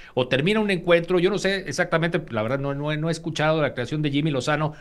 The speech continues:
o de alguno de los jugadores, eh, relacionada precisamente con el desempeño de ayer,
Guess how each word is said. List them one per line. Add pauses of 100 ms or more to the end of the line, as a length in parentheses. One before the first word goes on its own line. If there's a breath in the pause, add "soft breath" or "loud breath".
(180 loud breath)
o
de
alguno
de
los
jugadores,
eh,
relacionada
precisamente
con
el
desempeño
de
ayer,